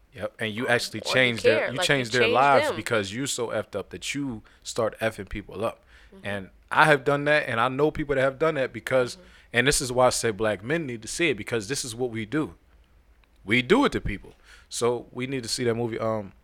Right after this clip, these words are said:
Speaker 1: so black mental health is a thing that needs to become a, a, um, conversation at the forefront of all conversa-, or, or at the forefront of the table. So we have a seat at the table, and we need to have that conversation.
Speaker 2: At the table.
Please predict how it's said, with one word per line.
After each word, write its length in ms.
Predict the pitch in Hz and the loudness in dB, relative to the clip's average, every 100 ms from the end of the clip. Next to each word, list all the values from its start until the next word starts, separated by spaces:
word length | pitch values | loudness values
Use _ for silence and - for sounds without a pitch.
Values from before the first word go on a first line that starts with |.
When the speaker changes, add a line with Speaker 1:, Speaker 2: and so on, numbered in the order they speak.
| _ | _
Speaker 1:
so 200 | - 113 | -8 -6
black 280 | 98 113 131 | 2 4 4
mental 320 | 135 135 123 | 2 -4 -4
health 300 | 113 135 120 | 2 0 0
is 120 | 110 104 | -8 -8
a 60 | |
thing 260 | 98 117 123 | -6 -4 -4
that 120 | 113 110 | -6 -8
needs 160 | 117 | -10
to 80 | 107 | -10
become 380 | 104 - 113 101 | -14 -8 -8 -10
a, 80 | - _ _ _ _ 104 | -18 _ _ _ _ -10
a, 200 | 104 110 | -8 -8
um, 420 | 107 104 98 - _ _ _ | -10 -12 -16 -20 _ _ _
conversation 640 | - 123 123 - 120 117 113 | -4 -2 -2 -2 -2 -2 -4
at 120 | 110 | -6
the 60 | 95 | -8
forefront 580 | - 120 113 - 113 - | -2 0 0 -4 -8 -6
of 220 | 107 98 | -8 -2
all 220 | 110 113 | 2 2
conversa-, 560 | 110 104 95 - - - | 0 -8 -8 -12 -12 -12
or, 60 | 104 | -12
or 260 | - 101 - _ _ _ _ | -10 -12 -12 _ _ _ _
at 120 | - | -12
the 80 | 104 | -12
forefront 540 | - 120 117 - 110 - | -4 0 0 0 -4 -4
of 160 | 101 | -8
the 80 | 95 | -8
table. 360 | - 104 90 85 | -6 -4 -4 -6
So 160 | - | -4
we 140 | 113 143 | 0 4
have 180 | 151 | 4
a 20 | 123 | 4
seat 260 | - 175 | -2 0
at 100 | 175 | 0
the 80 | 165 | -2
table, 440 | - 190 185 196 - | -4 -2 -2 -6 -8
and 120 | 117 | -8
we 80 | 123 | -6
need 140 | 120 | -6
to 60 | 101 | -2
have 200 | 107 101 | -2 0
that 180 | 107 95 | -2 -2
conversation. 640 | 95 80 85 82 76 - _ _ _ _ _ - | -6 -8 -12 -12 -14 -16 _ _ _ _ _ -10
Speaker 2:
At 200 | 196 - | -8 -8
the 60 | - | -6
table. 300 | 170 - | -6 -6